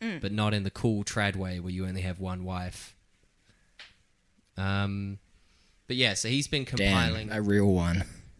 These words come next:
Speaker 2: Yeah. They've been, uh, he's been compiling a bunch of,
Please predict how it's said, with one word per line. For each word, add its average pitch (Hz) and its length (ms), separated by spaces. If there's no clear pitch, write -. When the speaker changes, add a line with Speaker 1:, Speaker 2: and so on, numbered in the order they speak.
Speaker 2:
Yeah. 190 220
They've 151 200
been, 156 380
uh, 131 240
he's 151 240
been 151 220
compiling 123 640
a 107 40
bunch 110 520
of, 101 840